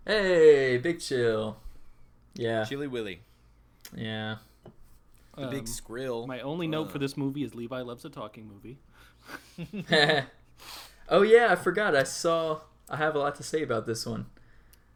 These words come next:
Speaker 1: 'Cause I s-,
Speaker 2: Yes, you
Speaker 1: yeah.
Speaker 2: do. I,
Speaker 1: Yeah. you
Speaker 2: I'm,
Speaker 1: may-
Speaker 2: I'm excited to hear it. I, I have nothing. I feel like I don't have a lot of negative stuff to say about this movie.
Speaker 1: Yeah.
Speaker 2: Um,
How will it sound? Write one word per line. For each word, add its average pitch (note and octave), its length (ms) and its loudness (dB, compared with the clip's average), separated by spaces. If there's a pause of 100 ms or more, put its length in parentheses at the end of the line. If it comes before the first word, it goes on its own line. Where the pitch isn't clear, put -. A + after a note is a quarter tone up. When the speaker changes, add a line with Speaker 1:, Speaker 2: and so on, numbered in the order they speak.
(460)
Speaker 1:
'Cause A#2+ 240 0
I A2+ 40 2
s-, - 240 -6
Speaker 2:
Yes, B2+ 180 -2
you B2+ 80 0
Speaker 1:
yeah. A#2+ 320 2
Speaker 2:
do. B2+ 60 -2
I, C3 40 -10 (680)
Speaker 1:
Yeah. A#2+ 300 -2 (160)
you A#3 80 -6
Speaker 2:
I'm, A2+ 180 -2
Speaker 1:
may- G#2 40 -12
Speaker 2:
I'm A2 160 -8
excited A#2 380 -4
to G#2 60 -8
hear G#2 240 -6
it. E2 120 -8
I, C3+ 260 0
I C#3+ 180 2
have A3+ 180 -4
nothing. G#3 340 -6
I B2+ 140 -4
feel F#3+ 240 -8
like F3+ 120 -6
I D3 80 -2
don't C#3+ 120 -4
have D3+ 140 -4
a C3+ 40 -4
lot B2 180 0
of A2 80 -8
negative G2 380 -6
stuff - 280 -8
to B2+ 80 -14
say C3 180 -8
about C3 260 -8
this C3+ 160 -14
movie. C#3+ 480 -10
Speaker 1:
Yeah. G#2+ 400 -6
Speaker 2:
Um, D#2 300 -14